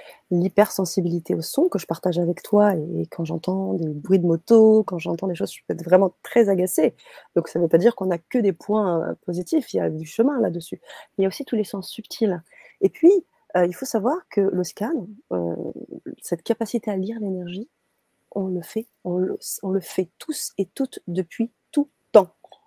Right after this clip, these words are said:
C'est-à-dire que les papous, les gens avant les papous en Nouvelle-Guinée, pour chercher, euh,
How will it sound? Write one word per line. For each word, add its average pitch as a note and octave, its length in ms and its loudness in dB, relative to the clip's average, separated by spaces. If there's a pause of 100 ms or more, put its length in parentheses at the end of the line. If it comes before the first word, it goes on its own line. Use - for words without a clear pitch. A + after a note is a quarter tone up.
(360)
C'est-à-dire - 220 0
que G3 80 6
les A3+ 120 6
papous, A#3+ 680 4
les G#3+ 180 6
gens A3 200 -2
avant G#3 180 0
les G3+ 100 4
papous G3+ 300 2
en A3 60 0
Nouvelle-Guinée, F#3+ 1000 2 (280)
pour - 120 -18
chercher, A3 560 2
euh, E3+ 160 6